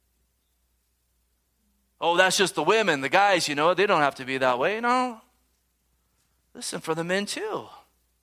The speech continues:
What's God's word say? Let's hold fast to what is good and abstain from these things the Bible says are evil. Not my standard. If it was my standard, I'd say evils or onions are evil.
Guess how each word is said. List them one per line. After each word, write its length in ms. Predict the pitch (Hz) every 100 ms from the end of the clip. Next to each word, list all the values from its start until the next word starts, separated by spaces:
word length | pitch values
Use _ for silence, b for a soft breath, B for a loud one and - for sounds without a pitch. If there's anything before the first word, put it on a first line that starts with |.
| _ _ _ _ _
What's 180 | - 180
God's 320 | - 226 247
word 200 | 214 349
say? 180 | 359 170
Let's 160 | 175 214
hold 220 | 233 226
fast 300 | 220 226 220
to 60 | 233
what 140 | 233
is 120 | 226
good 220 | 185 247
and 140 | 262 208
abstain 460 | 202 - 180 196
from 160 | 208 220
these 180 | 220 -
things 260 | 233 240
the 120 | - 180
Bible 760 | 139 165 262 359 202 135 110 _
says 540 | - 185 165 147 131 - b b
are 200 | 143 151
evil. 460 | 139 139 107 104 - _ _ _ _ _
Not 200 | 151 285
my 160 | 302 381
standard. 520 | - 226 233 285 349 - _ _ _ _ _ _ _ _ _ _ _ _ _ _ _ _ _ _ _ _ _ _ _ -
If 80 |
it 0 |
was 140 | 170 175
my 160 | 196 330
standard, 360 | - 208 220
I'd 100 | 226
say 140 | 247 240
evils 680 | 202 370 370 202 131 127 - -
or 200 | 190 185
onions 420 | 247 370 302 180
are 100 | 165
evil. 360 | 139 113 101